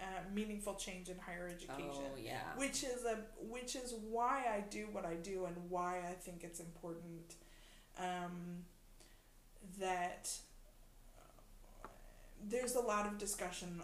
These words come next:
Speaker 1: on whether white people should be in diversity education
Speaker 2: Mm-hmm.
Speaker 1: and diversity work in higher education because we're white, we have a lot of privilege.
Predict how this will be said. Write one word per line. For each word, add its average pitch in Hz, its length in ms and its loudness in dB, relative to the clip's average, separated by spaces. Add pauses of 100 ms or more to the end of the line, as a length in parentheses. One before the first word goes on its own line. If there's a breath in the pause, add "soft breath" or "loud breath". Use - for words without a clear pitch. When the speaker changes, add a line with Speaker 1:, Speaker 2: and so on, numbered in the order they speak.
(100)
Speaker 1:
on 175 240 -2
whether 170 300 2 (320)
white 180 260 2
people 170 280 -6
should 170 280 -4
be 170 240 -4 (140)
in 180 100 -2
diversity 165 840 -2 (240)
education 196 680 2
Speaker 2:
Mm-hmm. 226 180 0
Speaker 1:
and 190 140 -2
diversity 165 440 -2
work 220 320 2
in 208 80 -2
higher 196 320 -2
education 180 560 -6
because 165 320 -10
we're 156 120 -4
white, 220 320 2
we 190 60 -2
have 165 100 -4
a 175 40 -2
lot 151 180 -2
of - 140 -8
privilege. - 460 -10